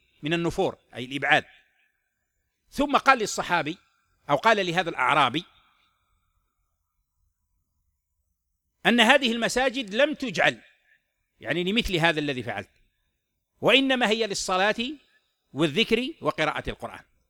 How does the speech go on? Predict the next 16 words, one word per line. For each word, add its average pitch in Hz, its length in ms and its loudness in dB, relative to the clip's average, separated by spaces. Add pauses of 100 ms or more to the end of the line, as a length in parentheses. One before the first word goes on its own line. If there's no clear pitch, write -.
(180)
فبين 277 500 0
النبي 233 320 -6
صلى - 80 -10
الله 202 120 -6
عليه 170 100 -10
وسلم 214 240 -6
للأعرابي 165 880 -2
وللأمة 202 540 -2
جمعاء 180 420 0 (760)
وظيفة 220 480 0
الداخل 233 340 2
إلى 190 200 -4
المسجد، 151 380 -4 (800)
وهي 180 440 2 (440)
إقامة 190 340 0
الصلاة، 151 400 -2